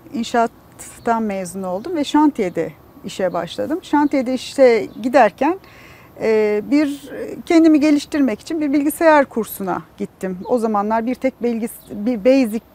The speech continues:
programlama dili kursu vardı. Bir aylık bir süreçti. O bir aylık süreçte ekrana sadece merhaba yazmasını öğrenebilmiştim.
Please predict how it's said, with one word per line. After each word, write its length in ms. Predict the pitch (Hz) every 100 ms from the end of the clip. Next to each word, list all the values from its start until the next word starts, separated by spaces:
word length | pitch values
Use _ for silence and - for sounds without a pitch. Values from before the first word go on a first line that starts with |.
| _
programlama 640 | 247 226 233 226 226 220 196
dili 260 | 180 160 - _ - -
kursu 360 | 202 175 -
vardı. 380 | 185 170 202 294
Bir 200 | 320 311
aylık 320 | 220 262 -
bir 260 | 277 277 269
süreçti. 760 | - 247 233 233 - - 247 339 _ - - -
O 120 | 302
bir 80 | 359
aylık 300 | 320 302 311
süreçte 460 | - 311 269 -
ekrana 440 | 339 311 - 302 320
sadece 340 | - 285 269
merhaba 580 | 302 302 262 269 196 170 - - -
yazmasını 760 | 214 196 185 190 - 202 185 -
öğrenebilmiştim. 880 | 185 170 165 - - - - -